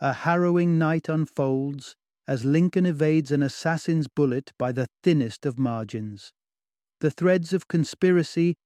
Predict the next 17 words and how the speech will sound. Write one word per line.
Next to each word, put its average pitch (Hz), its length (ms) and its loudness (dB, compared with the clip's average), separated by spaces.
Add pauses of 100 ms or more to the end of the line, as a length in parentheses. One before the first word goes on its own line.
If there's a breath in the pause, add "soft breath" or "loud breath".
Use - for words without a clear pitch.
(140)
had 151 160 -2
been 165 200 4
woven 165 440 2
tightly 127 580 -2
around 127 400 0
Lincoln's 151 520 0
impending 147 640 0
visit 127 380 -2
to 131 80 -4
Baltimore. 120 640 -4 (680)
Harry 170 280 2
Davies, 143 600 2 (360)
now 160 300 2
enmeshed 156 600 0
within 147 280 0
the 143 80 0
cabal's 135 600 -2